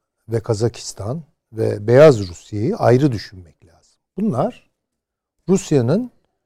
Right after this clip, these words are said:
birinci derecede,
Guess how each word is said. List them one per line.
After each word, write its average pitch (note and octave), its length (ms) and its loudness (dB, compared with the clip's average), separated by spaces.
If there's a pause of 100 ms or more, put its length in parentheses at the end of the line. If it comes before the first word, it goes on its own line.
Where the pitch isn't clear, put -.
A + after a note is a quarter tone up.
(1500)
birinci D3 520 2
derecede, G#2+ 680 4